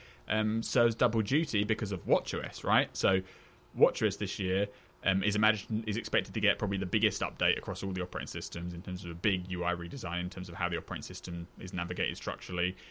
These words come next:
including the addition of this, like, scrollable widget stack. And maybe they can, like, say, "Well, now we've got interactive widgets on the iPhone, and you can also take advantage of this on the Apple Watch too, so you don't have to dive in and out of apps as much.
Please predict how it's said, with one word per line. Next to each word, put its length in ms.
including 460
the 100
addition 280
of 100
this, 180
like, 200
scrollable 560
widget 340
stack. 460
And 140
maybe 420
they 160
can, 240
like, 380
say, 220
"Well, 220
now 180
we've 160
got 100
interactive 280
widgets 360
on 60
the 60
iPhone, 340
and 380
you 60
can 120
also 220
take 320
advantage 340
of 60
this 140
on 140
the 80
Apple 280
Watch 180
too, 260
so 140
you 100
don't 120
have 120
to 80
dive 300
in 80
and 120
out 140
of 60
apps 260
as 120
much. 340